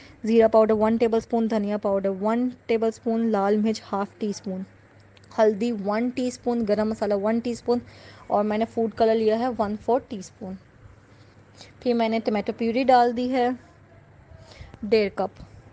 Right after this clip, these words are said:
डालने के बाद उसको आप अच्छे तरीके से हिला लें। फिर मैंने मलाई डाली है वन tablespoon। आप fresh cream भी ले सकते हैं।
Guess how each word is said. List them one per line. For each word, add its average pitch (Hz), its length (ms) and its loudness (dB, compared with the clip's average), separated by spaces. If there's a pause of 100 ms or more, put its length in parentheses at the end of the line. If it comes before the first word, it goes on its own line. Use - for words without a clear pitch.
(720)
डालने 214 360 0
के 226 100 -10
बाद 233 160 2
उसको 226 240 -8
आप - 80 -10
अच्छे 214 200 -10
तरीके 214 240 -8
से 220 140 -8
हिला 202 360 -2
लें। 240 220 -2 (3750)
फिर 247 140 6
मैंने 233 420 0
मलाई 226 420 0
डाली 233 340 2
है 247 180 0 (560)
वन 220 400 -2 (280)
tablespoon। 196 680 -6 (760)
आप 220 160 4
fresh 226 380 -4
cream 226 300 0
भी 254 80 -2
ले 220 180 0
सकते 208 320 -10
हैं। 202 200 -12